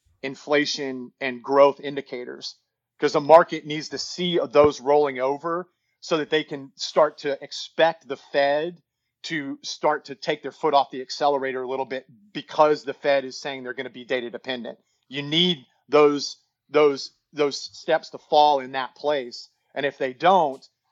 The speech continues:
then the market's gonna say, "Well, then it looks like they're gonna keep hammering this thing, and it's gonna be a sort of, like, rough landing sort of deal." And, you know, look, if you, uh,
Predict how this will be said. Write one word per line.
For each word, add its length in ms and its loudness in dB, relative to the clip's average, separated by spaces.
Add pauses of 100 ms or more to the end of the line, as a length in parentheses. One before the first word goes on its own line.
then 560 -2 (320)
the 80 -4
market's 320 0
gonna 160 -10
say, 200 -4
"Well, 440 2 (240)
then 160 -6
it 60 -10
looks 180 -6
like 120 -2
they're 120 -8
gonna 140 -8
keep 240 -16
hammering 480 -2
this 200 -6
thing, 440 -6 (280)
and 140 0
it's 100 -10
gonna 140 -6
be 160 -4
a 80 -2
sort 220 -4
of, 80 -6
like, 220 2
rough 380 4
landing 580 -8
sort 240 -6
of 100 -8
deal." 440 -6 (380)
And, 680 -4 (580)
you 140 0
know, 120 4
look, 320 0
if 160 -10
you, 300 -4 (440)
uh, 580 0